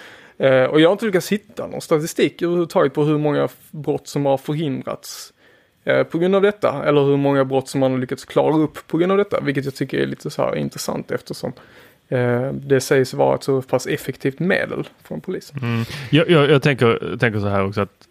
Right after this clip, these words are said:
Speaker 2: vi, <clears throat> eh, jag, jag lägger ingen, eh, eller jo, jag har massa åsikter om det där, men det tar jag inte nu. Eh,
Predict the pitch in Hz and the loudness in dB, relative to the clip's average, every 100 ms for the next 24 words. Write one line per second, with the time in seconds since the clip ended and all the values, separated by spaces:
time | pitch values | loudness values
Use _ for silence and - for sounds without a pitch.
0 | _ 117 - - - - - _ _ - | _ -12 -12 -12 -14 -18 -20 _ _ 0
1 | 139 143 - - _ _ _ _ _ _ | 4 4 2 -8 _ _ _ _ _ _
2 | _ _ _ _ - - 127 123 113 120 | _ _ _ _ -20 -10 -4 -2 -2 0
3 | 120 110 104 101 98 98 98 104 - _ | 0 2 2 0 -2 -6 -8 -12 -20 _
4 | 117 101 92 113 113 110 110 110 101 104 | -10 -8 -4 2 4 4 4 2 2 0
5 | 104 107 101 107 - 110 110 110 113 110 | -2 -4 -4 -6 -6 -6 -4 0 2 2
6 | 98 95 98 92 - - - - - 110 | -2 -2 -8 -10 -14 -20 -20 -12 0 4
7 | 104 98 95 - | 4 2 0 -2